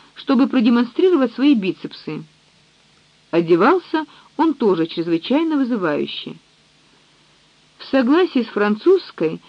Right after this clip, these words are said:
весьма вульгарной модой, он носил тесно облегающий костюм, который до неприличия откровенно подчёркивал его мускулатуру.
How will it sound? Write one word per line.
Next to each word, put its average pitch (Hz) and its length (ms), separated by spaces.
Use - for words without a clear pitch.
весьма 254 520
вульгарной 220 580
модой, 202 520
он 359 240
носил 254 360
тесно 285 400
облегающий 233 560
костюм, 175 640
который 262 360
до 214 160
неприличия 214 720
откровенно 285 640
подчёркивал 269 600
его 214 180
мускулатуру. 240 800